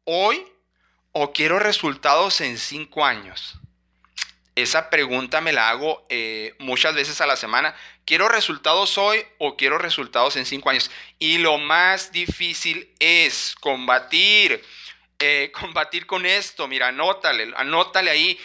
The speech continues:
y ponle una tachota a esta frase.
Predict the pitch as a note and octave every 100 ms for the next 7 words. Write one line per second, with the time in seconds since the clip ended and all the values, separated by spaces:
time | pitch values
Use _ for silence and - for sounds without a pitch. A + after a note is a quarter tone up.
0 | - E3 D3+ D#3+ D#3+ F3 F3+ F3 D3 -
1 | D#3+ E3 F3 E3+ C#3 C3+ C3+ - D#3+ -
2 | D3+ C#3 A2